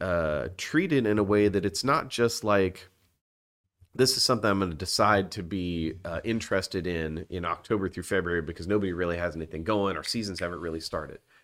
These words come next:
This needs to be a continual conversation where we evaluate everyone's behavior over the course of the real competition season and then see what happens.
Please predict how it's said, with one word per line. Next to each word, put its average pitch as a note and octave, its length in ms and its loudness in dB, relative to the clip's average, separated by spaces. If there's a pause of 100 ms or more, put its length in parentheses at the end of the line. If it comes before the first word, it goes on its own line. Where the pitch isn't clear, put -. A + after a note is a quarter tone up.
(120)
This C3+ 220 4
needs A#2 260 0
to G#2+ 80 -4
be F#2+ 140 0
a F2+ 60 -4
continual D#3 480 0
conversation D2 840 -6 (260)
where A2+ 140 4
we A2+ 140 4
evaluate G#2+ 600 4
everyone's C3+ 420 2
behavior E2+ 600 -2
over F#2+ 200 -2
the F#2 80 -2
course G2 360 -2
of F2 500 -4 (560)
the G#2 80 -16 (140)
real F#3+ 200 6
competition E2 640 -6
season E2 560 -8 (360)
and A#2+ 100 -18
then D3+ 180 0
see A#3 220 -4
what B3+ 160 -4
happens. B3+ 600 -8